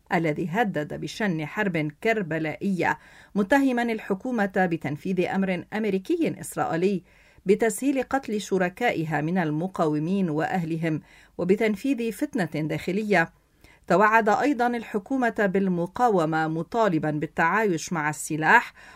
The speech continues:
وعدم مواجهته وإلا لن تكون حياة في لبنان. كلام قاسم الناري أتى بعد ساعات على زيارة الأمين العام للمجلس الأعلى للأمن القومي الإيراني علي لاریجاني بيروت،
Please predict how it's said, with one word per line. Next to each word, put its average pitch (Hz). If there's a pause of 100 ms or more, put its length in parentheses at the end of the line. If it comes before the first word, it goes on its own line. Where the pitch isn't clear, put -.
(140)
وعدم 262
مواجهته 190
وإلا 175
لن 165
تكون 254
حياة 240 (180)
في 170
لبنان. 156 (580)
كلام 156
قاسم 202
الناري 156
أتى 202
بعد 214
ساعات 214 (540)
على 220
زيارة 247
الأمين 208
العام 214
للمجلس 160
الأعلى 190
للأمن 170
القومي 190
الإيراني 202
علي 226
لاریجاني 208
بيروت، 160